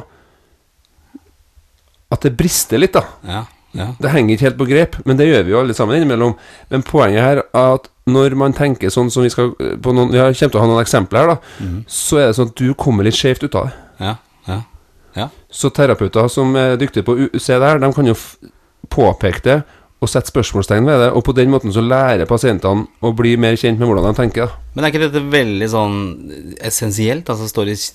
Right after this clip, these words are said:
Speaker 2: kjernen veldig mye i forhold til hvordan folk har det?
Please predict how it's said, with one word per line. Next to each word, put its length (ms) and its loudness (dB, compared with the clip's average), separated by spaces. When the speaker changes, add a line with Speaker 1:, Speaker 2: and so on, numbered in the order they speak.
Speaker 2:
kjernen 560 -4
veldig 240 -4
mye 220 -2
i 20 -6
forhold 260 -6
til 380 -6
hvordan 320 -4
folk 180 -8
har 140 -4
det? 80 -12